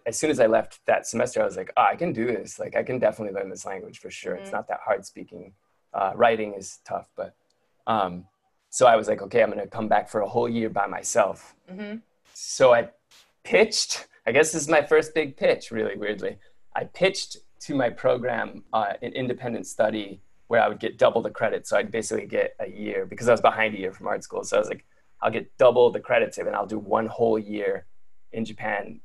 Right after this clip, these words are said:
Speaker 1: at a language school and then at, like, Hosei University for, like, that's our sister school."
Speaker 2: Mm-hmm.
Speaker 1: And, uh, they,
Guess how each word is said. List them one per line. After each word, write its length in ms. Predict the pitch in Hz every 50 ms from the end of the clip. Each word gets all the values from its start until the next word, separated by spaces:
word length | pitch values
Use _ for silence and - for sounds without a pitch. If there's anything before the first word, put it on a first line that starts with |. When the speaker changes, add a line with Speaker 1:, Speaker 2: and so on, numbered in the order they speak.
| - 107
Speaker 1:
at 100 | 107 101
a 60 | 101
language 340 | 104 110 123 123 131 131 131
school 300 | - - 147 139 135 131
and 100 | 123 117
then 100 | 101 104
at, 120 | - -
like, 120 | 107 101 -
Hosei 340 | - 107 104 - 101 101 101
University 580 | 101 98 98 98 95 95 - - 98 95 90
for, 400 | 85 - - 90 90 95 92 101 - -
like, 180 | - - - - - -
that's 160 | 92 92 -
our 80 | 87 -
sister 320 | - - 98 - - 90
school." 340 | - - - 95 95 92 - - - - - - 226
Speaker 2:
Mm-hmm. 220 | 196 214 208 208 208 _ _ _ _ _ _ _ - - 165
Speaker 1:
And, 160 | 147 131 131
uh, 140 | 120 117 -
they, 160 | - 110